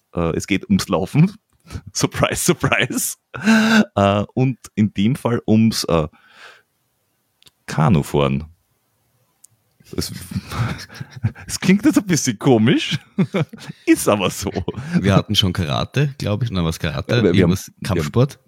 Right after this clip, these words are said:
Speaker 1: wir haben Kampfsport gehabt, wir haben Yoga gehabt, wir haben Ballett gehabt, wir haben Radlfahrer gehabt, äh, und jetzt da haben wir einen Kanuten da. So. Ähm,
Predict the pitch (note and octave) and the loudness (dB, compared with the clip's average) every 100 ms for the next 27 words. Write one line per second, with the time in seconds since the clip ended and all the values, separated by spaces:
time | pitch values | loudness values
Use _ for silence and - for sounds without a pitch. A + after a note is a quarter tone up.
0 | - F2+ E2+ D#2 - C2 D2+ - A#2 - | -6 0 0 0 -4 -4 -4 0 0 2
1 | - - D#2+ C#2+ C#2+ C#2 C2+ D2+ F2+ A2+ | 0 2 0 0 -2 -2 0 2 2 -2
2 | - B2 A2+ - - E2 C#2 D2 C#2 D2 | 0 -2 -2 -4 -2 -2 0 -2 -2 -4
3 | - C2+ C2+ B1 - - - B2+ F#3 - | -4 -4 -4 -6 -10 -6 2 2 2 -4
4 | - - - - - D#2+ D2+ - - E2 | -20 -20 -20 -6 -2 0 0 -4 -6 0
5 | G#2+ A2 B2+ C3+ C3+ - D#3 F#3+ - - | 0 2 2 2 -2 2 2 0 -10 -16
6 | - - - - - G#2+ G2+ G#2+ - _ | -20 -20 -20 -20 0 2 4 2 -2 _
7 | _ - C#3+ E2+ - A#3+ G#3+ G#3+ F#3 F#3+ | _ -2 0 0 -2 0 2 2 0 0
8 | G#3 F3 E3+ - F3+ C#2+ - _ _ _ | 2 2 2 -2 -4 -4 -8 _ _ _
9 | - G#3+ G#3 _ _ _ _ _ _ _ | -4 -2 -2 _ _ _ _ _ _ _
10 | - - - - B2 B2 B2 B2+ | -20 -20 -18 -2 2 2 0 -4